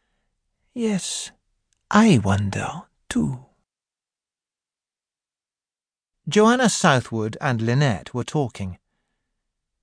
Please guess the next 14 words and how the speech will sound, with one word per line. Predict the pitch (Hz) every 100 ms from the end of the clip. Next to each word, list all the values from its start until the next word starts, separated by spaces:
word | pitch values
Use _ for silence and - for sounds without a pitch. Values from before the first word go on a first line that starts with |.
| _ _
Joanna | - 147 190 160 117
said, | 120 139 135 123 _ _ _ _ _ _ _ _ _ _
"What | - 202 208
if | 254
Simon's | - - 214 190 156 175 208 196
terrible?" | - - 220 269 214 117 85 - _ _ _ _ _ _ _ _ _ _ _ _ _ 302
"Oh, | 240 226 208
he | 185
won't | 196 147 151 -
be. | 160 156 - _ _ _ -
I | 156 123
trust | - - 104 - -
Jackie. | - 127 123 147 139 _ _ _ _ _ _ _ _ _
Now, | 185 156 113